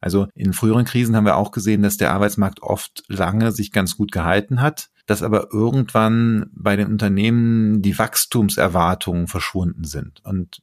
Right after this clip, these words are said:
wenn man dann davon ausgeht, dass es überhaupt nicht mehr besser wird, dann fängt man vielleicht doch an, die Leute zu entlassen. Dann haben wir auch das Problem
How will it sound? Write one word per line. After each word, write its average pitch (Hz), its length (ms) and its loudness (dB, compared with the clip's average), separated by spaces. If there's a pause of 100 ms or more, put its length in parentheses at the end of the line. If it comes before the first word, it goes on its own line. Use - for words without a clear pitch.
wenn 95 120 -2
man 101 120 2
dann 104 100 2
davon 101 240 2
ausgeht, 104 360 0
dass 95 80 -2
es - 240 -6
überhaupt 101 340 0
nicht 107 80 0
mehr 101 100 2
besser 110 380 0
wird, 98 400 0
dann 98 160 -2
fängt 104 180 0
man 104 120 0
vielleicht 113 240 0
doch 117 100 0
an, 90 140 -2
die 82 60 -2
Leute 78 260 -2
zu - 120 -8
entlassen. - 560 -8
Dann 117 1300 0
haben 107 140 2
wir 107 60 4
auch 98 60 0
das 101 140 -2
Problem 104 560 0